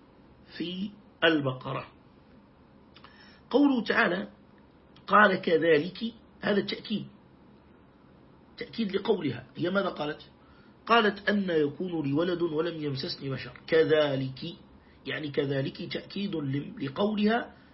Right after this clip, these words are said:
أنه سيكون لك، لك ولد ولم يمسسك بشر،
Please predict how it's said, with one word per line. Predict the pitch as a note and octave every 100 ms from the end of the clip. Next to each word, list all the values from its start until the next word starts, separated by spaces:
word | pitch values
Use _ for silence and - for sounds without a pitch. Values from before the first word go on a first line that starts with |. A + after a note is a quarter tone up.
| -
أنه | F#3 G#3 D#3 A#2+
سيكون | - B2+ C3 G#3 E3+ D3
لك، | C3+ C#3 C3+
لك | D#3 - C#3
ولد | C#3+ G3+ G3+ C#4 - -
ولم | C#4+ F#3+
يمسسك | F3+ C#3+ E3 -
بشر، | - -